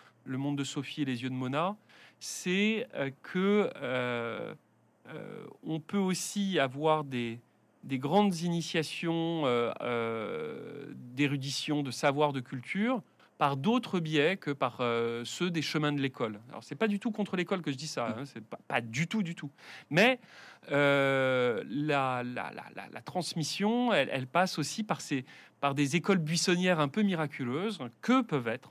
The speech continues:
entre autres, mais, euh, c'en est une, euh, à vraiment pas négliger, euh, que peuvent être les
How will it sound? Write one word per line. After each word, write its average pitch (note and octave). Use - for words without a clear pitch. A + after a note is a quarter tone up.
entre D3
autres, C#3
mais, A2+
euh, A#2+
c'en C3
est C3
une, C#3
euh, A2
à G2+
vraiment D3
pas C#3
négliger, B2
euh, A#2
que E3+
peuvent C3+
être C3
les A2